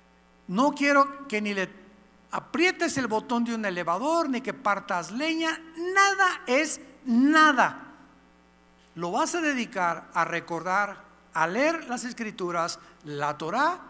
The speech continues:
de lo que yo hice en la creación. Dios quería que perpetuamente los judíos recordaran que en seis días hizo los cielos y el séptimo descansó,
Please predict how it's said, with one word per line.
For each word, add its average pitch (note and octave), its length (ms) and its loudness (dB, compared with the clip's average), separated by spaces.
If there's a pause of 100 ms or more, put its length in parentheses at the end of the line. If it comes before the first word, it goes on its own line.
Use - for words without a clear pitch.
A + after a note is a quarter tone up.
(400)
de F3+ 80 -2
lo E3 140 -4
que E3 140 -6
yo F3+ 180 -2
hice G#3 400 -6
en F#3 120 -8
la F3 120 -4
creación. D#3+ 520 -10 (840)
Dios A#3 320 -4
quería D4 380 -2
que C4+ 100 -6
perpetuamente C#4+ 1040 -4
los A#3+ 200 -2
judíos A#3+ 460 -2
recordaran A#3+ 680 -2 (600)
que E3 100 -4
en D#3+ 120 -6
seis A#3 360 -4
días A3+ 320 -2
hizo A3 200 -6
los F3 180 -10
cielos G#3+ 520 -6 (480)
y F3+ 120 -4
el E3+ 100 -2
séptimo F#3+ 400 -6
descansó, F3+ 720 -4